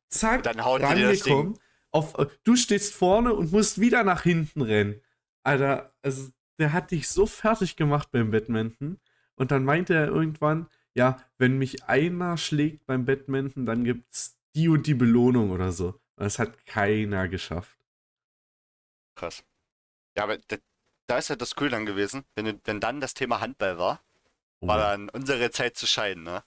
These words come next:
Speaker 1: Oh ja. Das war so
Speaker 2: Da
Speaker 1: geil.
Speaker 2: wussten wir, jetzt, äh, jetzt ist my time to shine.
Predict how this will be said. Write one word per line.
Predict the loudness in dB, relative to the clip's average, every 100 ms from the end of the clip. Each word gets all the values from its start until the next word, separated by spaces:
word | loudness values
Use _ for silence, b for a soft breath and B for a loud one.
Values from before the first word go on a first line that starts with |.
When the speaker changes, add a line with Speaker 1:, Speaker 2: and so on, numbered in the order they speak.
| -6
Speaker 1:
Oh | 0 0
ja. | -2 -6 _ _ _ _ _ _ -4
Das | -4 0
war | 0
so | 0
Speaker 2:
Da | 0
Speaker 1:
geil. | 2 2
Speaker 2:
wussten | 0 -6
wir, | -4 -2 -2 -4
jetzt, | -8 -4 -4 -4 -4
äh, | 0 0 -2 -6 -4
jetzt | -4 -4
ist | -6 -4
my | -6
time | -4 -8 -6
to | -6
shine. | -2 -4